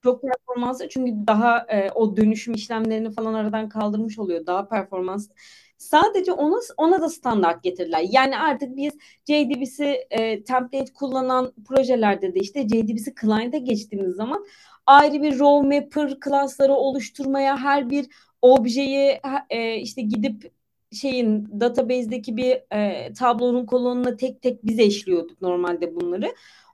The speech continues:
Onları mesela artık aradan kaldırdılar. Yine J D B C client'le beraber nokta nokta diyerek böyle, e, A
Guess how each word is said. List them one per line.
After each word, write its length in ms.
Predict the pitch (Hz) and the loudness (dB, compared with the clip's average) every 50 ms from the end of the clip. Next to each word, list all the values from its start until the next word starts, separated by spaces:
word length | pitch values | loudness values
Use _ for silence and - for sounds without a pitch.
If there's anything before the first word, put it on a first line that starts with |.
| _ _ | _ _
Onları 420 | 285 302 320 320 320 330 311 320 | 6 6 6 6 2 0 0 0
mesela 340 | 294 311 302 311 320 302 294 | 0 -2 -2 -2 -2 0 0
artık 260 | 294 285 285 285 - | 0 0 -2 0 2
aradan 340 | 302 285 294 285 294 302 294 | 2 2 4 2 0 -2 -2
kaldırdılar. 800 | 294 269 269 269 277 254 285 262 285 302 285 254 226 302 523 - - _ _ _ _ _ _ _ _ _ _ _ _ _ _ _ | -2 -2 0 0 0 0 -2 -4 -2 -2 0 0 0 -2 -4 -8 -12 _ _ _ _ _ _ _ _ _ _ _ _ _ _ _
Yine 280 | 226 254 262 285 269 208 | -2 0 2 2 0 0
J 220 | 254 254 254 214 | 0 -2 -2 -2
D 100 | 262 247 | -4 -4
B 100 | 233 269 | -4 -6
C 160 | 247 285 262 - | -6 -8 -6 -4
client'le 440 | 285 269 254 233 220 208 233 240 | -2 -2 0 0 0 -2 -2 0
beraber 460 | 254 269 220 190 185 240 262 262 254 254 | 0 2 2 2 2 2 0 0 2 2
nokta 360 | 254 254 262 - - 220 214 | 2 2 0 -2 -4 -4 -2
nokta 420 | 226 240 233 233 - 240 226 214 | -2 -2 -4 -4 -6 -6 -6 -2
diyerek 360 | 254 254 208 180 180 180 - | 0 2 2 2 2 0 0
böyle, 380 | 180 175 185 214 254 269 277 269 - _ - - - - _ _ - | 0 0 2 2 2 0 0 -2 -6 _ -20 -20 -20 -20 _ _ -2
e, 60 | 196 196 196 190 190 190 170 123 117 113 - - - 101 95 80 - - - _ - - _ _ - | 0 0 0 0 0 -2 -4 -4 -6 -6 -8 -8 -10 -10 -10 -10 -12 -16 -18 _ -20 -20 _ _ 2
A 160 | 247 254 247 | 4 4 4